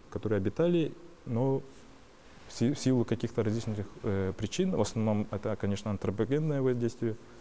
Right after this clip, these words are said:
они исчезают. А, первая категория – это виды, к-, которые находятся на грани исчезновения, то есть их одиночно находят, то есть, э, они, о, сегодня-завтра могут уже в нулевую категорию перейти.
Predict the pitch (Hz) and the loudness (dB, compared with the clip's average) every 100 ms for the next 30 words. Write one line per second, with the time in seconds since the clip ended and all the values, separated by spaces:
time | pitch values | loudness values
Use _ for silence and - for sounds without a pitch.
0 | - 98 104 113 - - 95 98 95 - | -10 -4 0 0 -2 -4 -2 0 0 -2
1 | - - - - - - - - 117 110 | -14 -18 -18 -18 -18 -20 -14 0 4 4
2 | 101 - 143 107 151 139 117 113 127 120 | 2 -4 -6 2 6 8 6 4 2 4
3 | 113 107 123 107 110 117 117 110 - - | 6 6 4 4 4 4 4 4 2 -6
4 | - - - 107 120 104 101 117 107 110 | -6 -8 -4 2 4 4 2 2 2 0
5 | 110 127 120 117 113 107 123 117 117 123 | 2 2 4 2 2 0 -2 -2 0 0
6 | 120 113 120 113 - 120 - 120 113 113 | 0 0 2 2 4 2 2 2 4 4
7 | 113 110 104 98 120 113 - - - - | 2 2 0 2 2 2 0 -10 -8 -2
8 | 107 - - - - - - - - 107 | -2 -4 -16 -20 -20 -20 -20 -20 -8 2
9 | 104 107 110 123 123 - - 110 - - | 4 4 4 4 4 2 0 0 -4 0
10 | 117 117 101 104 - 107 101 101 98 95 | 2 4 4 2 2 2 2 0 -2 0
11 | 101 98 101 101 98 101 101 101 92 98 | 2 2 2 2 2 2 0 -2 -2 -2
12 | 92 85 90 87 - | -2 -2 -6 -6 -8